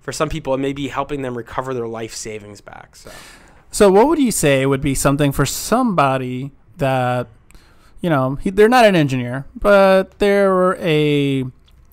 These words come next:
Speaker 2: let's say they work at, like, Macy's, or they're a waiter or waitress.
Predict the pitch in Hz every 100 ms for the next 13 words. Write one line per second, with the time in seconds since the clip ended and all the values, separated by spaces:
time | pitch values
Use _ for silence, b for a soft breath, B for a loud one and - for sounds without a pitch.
0 | - - 156 135 - - - 123 123 123
1 | 139 151 151 151 147 147 139 127 123 117
2 | - 120 135 143 - 139 131 127 127 123
3 | 135 127 123 131 127 123 123 131 135 127
4 | 123 131 131 131 127 123 120 127 123 120
5 | - 123 120 117 123